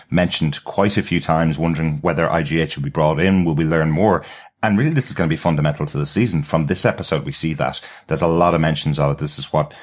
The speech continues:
Trish is investigating. This is what's going on.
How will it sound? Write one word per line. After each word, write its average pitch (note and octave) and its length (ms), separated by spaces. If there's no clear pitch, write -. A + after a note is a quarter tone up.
Trish G2 220
is D#2+ 100
investigating. D2 720
This C2+ 140
is C#2 80
what's D2 180
going D2 280
on. D#2+ 300